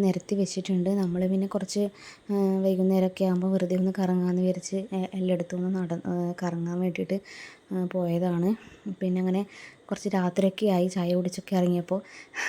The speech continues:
പിന്നെ അങ്ങനെ പൂക്കൾ, ഏഹ്, നോക്കി. ചെണ്ടുമല്ലി, ഏഹ്, രണ്ട് തരത്തിലുള്ള ചെണ്ടുമല്ലി, അതുപോലെ തന്നെ വാടാർമല്ലിയാണ് അവിടെ, ഏഹ്, കാര്യമായിട്ടുണ്ടായത്. വേറെ വെള്ള കളറിൽ പൂവൊന്നും ഉണ്ടായിരുന്നില്ല. അപ്പോൾ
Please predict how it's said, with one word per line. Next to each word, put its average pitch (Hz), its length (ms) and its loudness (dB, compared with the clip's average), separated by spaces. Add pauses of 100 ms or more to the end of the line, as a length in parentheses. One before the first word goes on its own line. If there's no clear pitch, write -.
(260)
പിന്നെ 180 280 4
അങ്ങനെ 180 260 0
പൂക്കൾ, 180 360 0 (520)
ഏഹ്, 180 240 2
നോക്കി. 175 340 2 (300)
ചെണ്ടുമല്ലി, 185 600 4 (140)
ഏഹ്, 185 160 2
രണ്ട് 185 220 4
തരത്തിലുള്ള 190 440 2 (580)
ചെണ്ടുമല്ലി, 185 580 4
അതുപോലെ 180 300 2
തന്നെ 202 200 2
വാടാർമല്ലിയാണ് 190 760 4
അവിടെ, 190 200 2 (160)
ഏഹ്, 190 120 0 (120)
കാര്യമായിട്ടുണ്ടായത്. 180 760 2 (100)
വേറെ 185 220 0 (360)
വെള്ള 208 220 6 (100)
കളറിൽ 214 340 6
പൂവൊന്നും 202 420 2
ഉണ്ടായിരുന്നില്ല. 180 460 2 (140)
അപ്പോൾ 185 180 -6